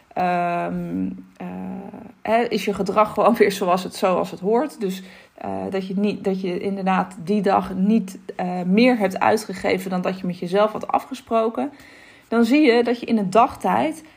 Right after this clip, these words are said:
eigenlijk jezelf al kan bewijzen dat je het kan. En dit is zo belangrijk. En dit zijn misschien hele kleine stapjes waarvan je nu denkt, "Ja, leuk, maar ik, ik heb wel gewoon mijn, eh, mijn, eh, spaargeld weer eraf gehaald.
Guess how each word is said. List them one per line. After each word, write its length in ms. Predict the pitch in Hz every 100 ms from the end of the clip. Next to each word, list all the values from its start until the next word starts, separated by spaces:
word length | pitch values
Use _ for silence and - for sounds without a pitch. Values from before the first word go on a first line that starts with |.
| _ -
eigenlijk 560 | 226 294 311 311 359
jezelf 520 | - 208 180 220 285
al 160 | - 226
kan 180 | 226 208
bewijzen 520 | 185 180 202 247 220
dat 140 | 180
je 60 | 185
het 100 | -
kan. 340 | - 160 135 - - _ _ _ _ _
En 180 | - 180
dit 240 | 233 302
is 240 | - 226 -
zo 260 | 254 294
belangrijk. 800 | 277 240 233 233 170 208 311 - - _ _
En 140 | - 202
dit 160 | 226
zijn 140 | - 226
misschien 280 | 226 233
hele 380 | 220 214 269 302
kleine 440 | 302 262 247 294 240
stapjes 520 | - 240 240 247 254
waarvan 300 | 233 - 196
je 60 |
nu 140 | 208 214
denkt, 260 | 180 170
"Ja, 260 | 190 170 -
leuk, 360 | 180 185 196 -
maar 200 | 196 78
ik, 220 | 185 -
ik 260 | - - 190
heb 180 | 196 185
wel 200 | 196 190
gewoon 320 | 190 180 180
mijn, 240 | 180 180
eh, 420 | 175 165 165 151 165
mijn, 180 | 175
eh, 240 | 170 190 180
spaargeld 640 | 180 - 226 254 233 220
weer 160 | 208 208
eraf 260 | 202 196
gehaald. 480 | - 196 185 185 185